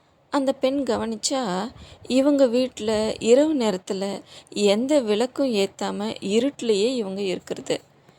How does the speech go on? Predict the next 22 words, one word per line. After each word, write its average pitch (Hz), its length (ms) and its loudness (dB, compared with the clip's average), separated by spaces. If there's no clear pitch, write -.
அவ 285 560 -2
ஒரு 285 280 6
விளக்க 247 420 0
ஏற்றி 208 400 -2
வச்சு, 190 540 -2
அதுக்கப்புறம் 214 920 -2
எல்லாரும் 226 560 2
சேர்ந்து 196 440 -4
சாப்பிட்டாங்க. 180 640 -4
இதை 277 180 0
பார்த்த 285 380 -2
இவங்க 254 420 0
அக்கா 285 240 -2
தங்கச்சி 220 460 -4
ரெண்டு 196 260 -2
பேருக்கும் 190 560 -2
ரொம்பவே 240 720 4
வியப்பா 196 420 4
இருந்துச்சு. 185 680 -4
அது 220 220 -2
மட்டும் 269 320 -2
இல்லாம, 185 640 -4